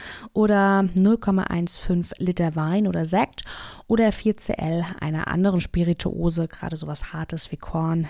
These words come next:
Likör oder ähnliches. Der risikoarme Alkoholgenuss bei einem Mann, der liegt bei maximal vierundzwanzig Gramm reinem Alkohol.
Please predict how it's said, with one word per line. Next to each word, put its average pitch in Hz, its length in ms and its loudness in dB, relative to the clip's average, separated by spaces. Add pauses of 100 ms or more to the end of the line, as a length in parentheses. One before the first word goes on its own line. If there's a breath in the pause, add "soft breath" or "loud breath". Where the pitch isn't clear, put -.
(140 loud breath)
Likör 156 440 -4
oder 156 220 -4
ähnliches. 151 540 -6 (340 loud breath)
Der 214 100 8
risikoarme 277 640 6
Alkoholgenuss 254 1080 6
bei - 120 4
einem 196 340 6
Mann, 233 380 8 (180)
der 170 100 -2
liegt 185 280 -6
bei 170 140 2
maximal 190 720 2
vierundzwanzig 233 960 0
Gramm 226 340 4
reinem 185 500 2
Alkohol. 208 720 4